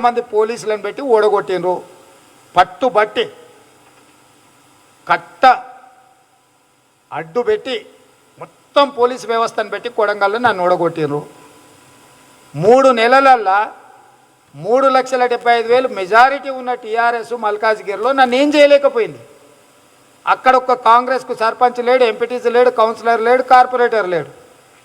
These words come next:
ఉన్న ఇద్దరు ఎమ్మెల్యేలు కూడా పార్టీ ఇడిచిపెట్టి పారిపోయారు ఎన్నికల ముందు. ఏమైంది? ప్రజలే ముందుకొచ్చారు, వాళ్ళే గెలిపించారు, ఎంపీని చేసిండ్రు.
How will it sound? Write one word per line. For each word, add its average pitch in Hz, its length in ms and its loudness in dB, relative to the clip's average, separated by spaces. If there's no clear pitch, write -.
ఉన్న 247 120 2
ఇద్దరు 254 280 0
ఎమ్మెల్యేలు 247 440 0
కూడా 254 160 6
పార్టీ 247 360 2
ఇడిచిపెట్టి 233 460 -8
పారిపోయారు 254 420 2
ఎన్నికల 208 360 -4
ముందు. 170 200 -8
ఏమైంది? 262 400 2
ప్రజలే 190 440 4
ముందుకొచ్చారు, 294 580 0
వాళ్ళే 277 300 2
గెలిపించారు, 285 480 -4
ఎంపీని 262 340 -8
చేసిండ్రు. 233 360 -4